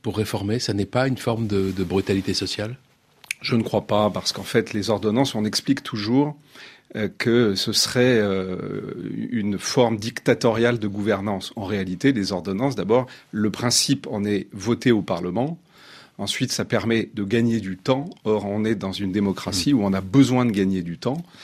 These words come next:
Speaker 2: Et je crois que sur cette question, comme sur beaucoup d'autres, le président de la République n'a trompé personne.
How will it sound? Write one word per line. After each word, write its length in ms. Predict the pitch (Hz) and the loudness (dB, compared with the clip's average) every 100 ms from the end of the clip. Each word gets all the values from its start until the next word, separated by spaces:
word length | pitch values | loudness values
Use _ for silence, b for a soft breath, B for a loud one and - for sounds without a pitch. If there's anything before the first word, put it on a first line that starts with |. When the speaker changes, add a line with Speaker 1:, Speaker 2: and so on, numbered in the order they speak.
| B B B B | B B B B
Speaker 2:
Et 80 | - | -6
je 80 | 95 | 0
crois 160 | - | 2
que 300 | 123 - 113 | 0 -2 -2
sur 280 | 101 - 127 | 0 0 0
cette 200 | - 120 | 0 0
question, 360 | - 120 - 131 | 0 -2 0 0
comme 200 | - 101 | 0 -2
sur 180 | - 95 | -2 -2
beaucoup 300 | 104 - 95 | -4 -4 0
d'autres, 360 | 120 156 - b b b b | 2 2 -2 b b b b
le 100 | 104 | -4
président 440 | 95 - 101 110 107 | -4 -2 0 2 2
de 60 | |
la 100 | 98 | 0
République 600 | 92 90 101 92 143 - | -2 -4 -6 0 0 0
n'a 160 | 98 90 | -4 -4
trompé 320 | - 92 110 | -6 -6 -4
personne. 540 | 92 104 - 143 101 | -2 -2 0 0 -2